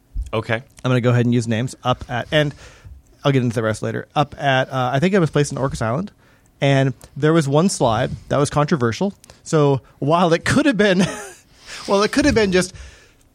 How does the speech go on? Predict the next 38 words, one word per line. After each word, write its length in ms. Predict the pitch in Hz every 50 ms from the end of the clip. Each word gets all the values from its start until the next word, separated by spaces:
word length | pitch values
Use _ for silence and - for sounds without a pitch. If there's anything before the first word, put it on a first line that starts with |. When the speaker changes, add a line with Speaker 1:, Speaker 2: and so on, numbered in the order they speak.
| _ -
Speaker 2:
contained 480 | - 214 185 185 - 208 214 226 233 214
within 220 | 208 196 202 196 196
the 80 | 190
workshop, 540 | 165 156 147 143 - - 139 131 135 131 - 135 _ _ - - -
uh, 340 | 143 131 127 120 123 120 - _ -
Matt 200 | 139 143 151 151
Heuser, 320 | 147 135 127 - 208 220 - _ - - _ _ _ _ _ _ _ _
for, 460 | - - 147 139 139 135 131 131 - 135
um, 400 | 127 120 120 117 113 113 110 - - _ _ _ _ _ _ _ _ _ _ _ _ -
uh, 300 | 123 123 120 117 117 -
reasons, 680 | - 156 143 143 151 156 139 160 151 147 139 135 117 -
I 160 | 143 139 131
think, 400 | - - - 170 214 233 - -
to 100 | - 208
stir 240 | - - 208 190 190
up 120 | 190 -
controversy 600 | - 170 175 170 - 165 175 175 180 - 240 233
or 140 | - 160 151 139
to 120 | - 147
just 180 | 139 147 139 -
share 180 | - 165 156 156
it 60 | 160
with 120 | 151 - -
the 60 | 147
world 280 | 127 127 127 151 165 170
or 80 | 143
to 60 | 123 113
share 220 | - - 143 139
his 140 | 139 127 -
thoughts, 320 | - 123 123 135 - - - - - - - - -
took 140 | 208 196
a 40 | 208
picture 320 | - 202 185 - - 175 160
of 120 | 147 147
it 140 | 147 - - -
and 280 | 143 135 135 135 131 -
tweeted 240 | - 131 113 104
it. 80 | -